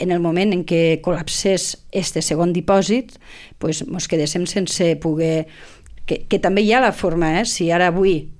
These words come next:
col·lapsa el dipòsit, hi ha mecanismes, eh, per tancar l'aigua perquè no passi per aquell dipòsit i evitar el possible intoxicació o la possible contaminació de l'aigua.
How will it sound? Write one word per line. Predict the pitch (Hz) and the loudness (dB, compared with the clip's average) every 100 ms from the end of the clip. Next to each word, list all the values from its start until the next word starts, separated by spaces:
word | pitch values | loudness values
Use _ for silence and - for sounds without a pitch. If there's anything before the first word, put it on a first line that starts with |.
| - - | -10 -2
col·lapsa | 175 175 - 180 | 0 0 0 0
el | 180 | 0
dipòsit, | 180 185 185 233 247 - - - - | 0 0 2 -2 -4 -14 -20 -16 -6
hi | 175 | -2
ha | 165 | 0
mecanismes, | 170 170 - 175 170 175 180 180 190 214 - - - | 2 0 -2 -4 -2 -2 -2 -2 0 -2 -2 -4 -2
eh, | 196 180 180 | 0 0 0
per | 185 - | -2 0
tancar | 175 165 180 | 0 2 2
l'aigua | 180 180 180 202 | 4 2 2 0
perquè | 165 175 175 | -2 -2 0
no | 170 | 2
passi | 165 - 180 | 0 0 -2
per | 175 170 | -2 -2
aquell | 165 170 | -4 -4
dipòsit | 165 165 185 185 | -2 -2 -2 -2
i | 175 | -4
evitar | 170 175 160 170 196 - - - - | -4 0 2 2 -2 -10 -20 -20 -8
el | - 165 | -6 -4
possible | 156 160 170 180 | -4 -4 -2 0
intoxicació | 185 165 - 170 151 - 180 208 | 0 -2 -2 -2 -2 0 2 2
o | 190 | 0
la | 151 | 0
possible | 196 - 175 | -2 -2 -2
contaminació | 185 196 180 160 147 156 | -2 -2 0 0 0 0
de | 156 | 2
l'aigua. | 170 156 | 0 0